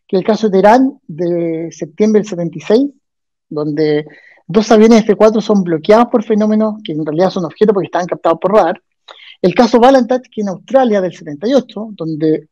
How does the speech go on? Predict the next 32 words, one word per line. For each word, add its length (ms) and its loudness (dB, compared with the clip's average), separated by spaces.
se 220 -4
desaparece 680 4
un 80 0
avión 240 0
con 140 -6
un 140 -8
piloto, 420 -12
y 180 -6
también 500 0
hay 140 0
un 80 -2
contacto 480 -2
de 40 -2
radar, 500 2
y 220 -8
también 460 2
los 140 -4
controladores, 580 -2
tanto 240 -4
del 80 -2
centro 320 -4
control 460 0
de 100 4
Melbourne 360 4
como 240 -2
de 100 2
la 120 0
torre 320 2
de 120 -2
la 120 0
pista, 420 -2
eh, 1040 -2